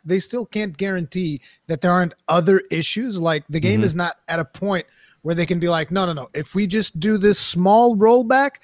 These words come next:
Speaker 1: we'll be rock solid." The problem is we can do this small rollback, and it's still like we're just, you know, when the boat, those, um, those cartoons where there's a ship sinking and, like, you have a cartoon, like,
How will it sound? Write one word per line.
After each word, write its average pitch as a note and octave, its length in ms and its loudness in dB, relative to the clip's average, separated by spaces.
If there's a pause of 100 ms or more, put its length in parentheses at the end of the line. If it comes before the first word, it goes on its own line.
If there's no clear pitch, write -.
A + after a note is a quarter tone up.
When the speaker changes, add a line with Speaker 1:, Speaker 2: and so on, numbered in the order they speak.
(240)
Speaker 1:
we'll G#3 160 0
be G3 160 -2
rock F#3+ 400 -2
solid." E3+ 300 -2
The C#3+ 60 -14
problem G#3+ 300 -4
is F#3+ 160 0 (320)
we G#3 120 -4
can G#3+ 160 -2
do C4+ 180 0
this B3+ 180 -2
small A3 340 0
rollback, F3+ 680 -2
and F#3 140 -4
it's G3 140 -6
still A#3 320 -4
like G3 280 -4
we're G3 100 -2
just, F3 300 -6 (240)
you F3 60 -8
know, A3 100 -4
when A3 160 -2
the F#3 80 -2
boat, F#3 320 -2 (320)
those, F3 440 -2
um, D3+ 540 -4 (320)
those F3 260 -4
cartoons F3+ 600 -6
where E3+ 120 -6
there's D#3+ 200 -6
a D3+ 60 -8
ship - 320 -6
sinking G#3+ 520 -8
and, F3 120 -8
like, E3+ 200 -4
you F3 60 -2
have F3 120 -2
a E3+ 40 -8
cartoon, F3+ 480 -6
like, D3+ 220 -4